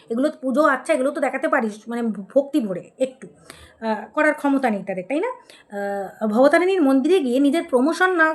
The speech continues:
মানে প্রমোশনের থেকে বেশি পুজো দেওয়াটাকে তুই প্রায়োরিটি মনে করিস নি কেন? কেউ প্রশ্ন করেছে? করেনি কিন্তু। সারা জীবন যারা তোকে ভালোবেসেছে তাদেরই তুই লাথি মেরেছিস কেন? প্রশ্ন করেছে? করেনি।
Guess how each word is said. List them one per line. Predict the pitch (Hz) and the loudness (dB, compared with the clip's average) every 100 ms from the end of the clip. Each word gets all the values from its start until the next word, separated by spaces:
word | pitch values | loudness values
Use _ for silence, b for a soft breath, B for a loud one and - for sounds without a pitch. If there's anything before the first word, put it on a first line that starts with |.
| 269 | -2
মানে | 240 233 226 | -4 -2 -2
প্রমোশনের | 226 254 285 330 349 | -2 -2 0 -2 -2
থেকে | 339 330 | -6 -2
বেশি | 247 262 240 B B B - | 0 0 -4 B B B -8
পুজো | 262 294 370 | 0 4 6
দেওয়াটাকে | 370 381 381 | 6 4 2
তুই | 392 | 2
প্রায়োরিটি | 381 349 330 370 | 2 0 2 0
মনে | 370 | 0
করিস | 359 330 | 0 0
নি | 285 | -2
কেন? | 214 196 | -4 -2
কেউ | 254 | 0
প্রশ্ন | 262 254 247 | 2 0 -2
করেছে? | - 349 - | -2 -2 -2
করেনি | 226 240 247 220 | 2 4 4 0
কিন্তু। | 185 156 180 b b b _ | -6 -12 -18 b b b _
সারা | - 294 370 | 2 4 4
জীবন | 294 277 226 285 | 2 0 0 0
যারা | 262 247 311 | 2 2 0
তোকে | 359 339 | -2 -2
ভালোবেসেছে | 302 330 339 349 | -2 -2 -2 -4
তাদেরই | 359 269 330 | -2 -2 -2
তুই | 349 | 0
লাথি | 311 277 320 | 0 0 2
মেরেছিস | 294 240 220 | 2 0 -4
কেন? | 220 | -4
প্রশ্ন | 214 240 269 | -2 -2 -2
করেছে? | 294 302 370 | 2 2 0
করেনি। | - 233 226 | 0 2 2